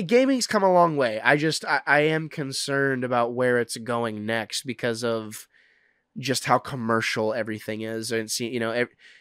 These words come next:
it doesn't feel like the underdog anymore. It feels way different, if that makes any sense. <laughs>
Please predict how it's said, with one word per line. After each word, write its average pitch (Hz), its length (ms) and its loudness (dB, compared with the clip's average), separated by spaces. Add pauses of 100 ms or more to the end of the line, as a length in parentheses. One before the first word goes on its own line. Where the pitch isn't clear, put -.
(100)
it 127 100 -2
doesn't 156 320 4
feel 147 440 2
like 127 260 0
the 131 120 -2
underdog 117 540 0
anymore. 107 380 -4
It 117 100 -6
feels 113 880 -4
way 123 380 -2
different, 104 460 -8 (260)
if 123 140 -10
that 104 160 -4
makes 107 240 -8
any 110 120 -12
sense. - 560 -12 (220)
<laughs> 190 80 -8